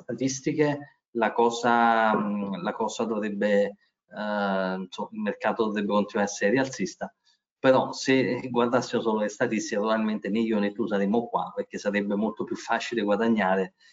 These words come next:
e quindi le statistiche sono un'integrazione di un'analisi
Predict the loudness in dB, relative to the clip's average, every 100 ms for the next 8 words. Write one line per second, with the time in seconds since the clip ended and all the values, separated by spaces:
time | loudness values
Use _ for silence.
0 | _ -10 -8 2 4 4 0 -2 -6 -4
1 | -2 -2 0 0 0 0 0 0 0 0
2 | -2 0 0 2 0 -2 -6 -16